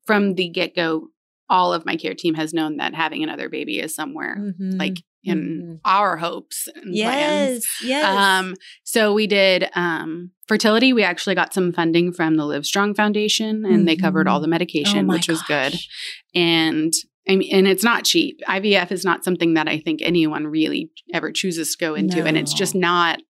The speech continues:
Speaker 1: it's a big financial commitment. Um, we had also done a t-shirt fundraiser earlier on, and that
Speaker 2: Mm-hmm.
Speaker 1: helped. Um, we were able to get
Speaker 2: So
Speaker 1: two
Speaker 2: they, they take your eggs and freeze them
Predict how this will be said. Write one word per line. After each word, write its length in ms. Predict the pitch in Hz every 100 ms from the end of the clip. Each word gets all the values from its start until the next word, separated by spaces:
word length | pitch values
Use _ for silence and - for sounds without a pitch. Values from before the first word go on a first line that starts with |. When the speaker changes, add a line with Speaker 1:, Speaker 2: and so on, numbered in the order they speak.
| _ _ -
Speaker 1:
it's 240 | 190 - - _ _ _ 196 190 185 _ _ _ _ 214
a 100 | 208
big 400 | 180 175 214 180
financial 440 | 202 180 175 180
commitment. 560 | 170 190 285 262 262 - - - - -
Um, 320 | 196 190 170
we 140 | 185 214
had 100 | 220
also 340 | 208 226 220
done 200 | 196 190
a 160 | 175 170
t-shirt 400 | - 214 233 -
fundraiser 600 | 226 220 220 220 214 214 -
earlier 340 | 202 196 190
on, 300 | 180 175 180
and 180 | 196 170
that 100 | 160 151
Speaker 2:
Mm-hmm. 20 |
Speaker 1:
helped. 420 | 190 190 185 - - - - - -
Um, 560 | 180 180 170 160 151 -
we 160 | 202
were 80 | 196
able 300 | 196 185 190
to 100 | 185
get 400 | 185 175 180 -
Speaker 2:
So 200 | 220 302
Speaker 1:
two 40 | 285
Speaker 2:
they, 420 | 285 277 233 - -
they 460 | 196 226 208 180 - - -
take 320 | 226 214 -
your 240 | 180 175
eggs 380 | - 160 165 160
and 160 | 156 151
freeze 260 | 175 165
them 240 | 180 180